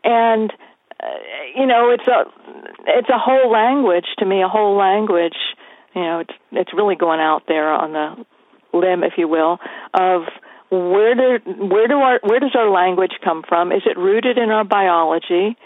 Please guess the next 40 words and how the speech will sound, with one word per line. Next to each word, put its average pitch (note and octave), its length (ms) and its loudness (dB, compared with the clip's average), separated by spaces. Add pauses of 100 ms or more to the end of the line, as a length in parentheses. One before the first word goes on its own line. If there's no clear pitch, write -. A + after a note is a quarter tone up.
(460)
Um, F3 260 0
Carl G3+ 260 2
Jung A3 440 0 (100)
said G3 300 2
our F3 440 2
archetypes B3 760 -2
are A3+ 100 2
rooted A3+ 320 2
in A3 140 0
our G#3+ 120 0
biology. G3 960 0 (420)
Um, E3 440 -2 (180)
is F#3 160 0
our E3+ 140 2
language A#3 540 2
rooted A3+ 300 0
in A3 120 0
our G3+ 120 0
biology? G3 520 0
Again, C#4 340 -2
it E3 140 -2 (120)
goes G3 240 0
back G3 360 -2 (160)
to G3 320 0 (420)
that G3 260 2
inner A3+ 260 0
knowing. G3+ 600 -2 (840)
Where A#3 200 2
did E4 180 0
the C4+ 80 2
word B3+ 340 0
sour B3 340 2
come B3+ 340 -2
from? - 240 -2 (360)
You F#3 80 -2
know, F3+ 220 -2
and G3 440 0
you A3 160 0
that G3 160 -2
you, G3 160 -4